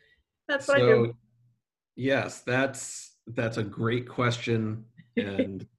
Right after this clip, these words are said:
Speaker 2: love to tackle that one as well. So,
Speaker 1: Yeah.
Speaker 2: yeah.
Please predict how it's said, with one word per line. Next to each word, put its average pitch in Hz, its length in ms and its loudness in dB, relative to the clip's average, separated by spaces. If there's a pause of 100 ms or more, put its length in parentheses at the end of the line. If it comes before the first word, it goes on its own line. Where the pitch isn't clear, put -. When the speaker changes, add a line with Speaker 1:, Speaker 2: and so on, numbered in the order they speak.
(120)
Speaker 2:
love 117 480 0
to 110 380 0
tackle 107 420 -4
that 107 180 -4
one 107 160 -4
as 104 160 -8
well. 98 380 -6
So, 90 340 -12 (160)
Speaker 1:
Yeah. - 180 -14 (600)
Speaker 2:
yeah. 220 380 -8